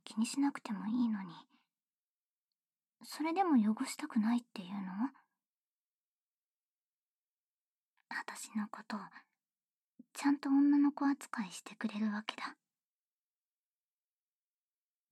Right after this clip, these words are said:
そういうとこ、ほんとずるいのよね。それにしても、会長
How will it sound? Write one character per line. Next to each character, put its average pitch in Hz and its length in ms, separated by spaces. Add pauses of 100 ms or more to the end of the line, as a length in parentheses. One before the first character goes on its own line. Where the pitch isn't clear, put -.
(120)
そ - 120
う - 160
い - 100
う - 140
と - 160
こ、 - 100 (1160)
ほ - 60
ん - 40 (160)
と - 80 (100)
ず - 80
る - 60
い - 40 (160)
の - 60
よ - 60 (180)
ね。 - 300 (1800)
そ - 240
れ 262 80
に 311 180
し - 80
て 311 120
も、 233 220 (1200)
会 269 220
長 262 300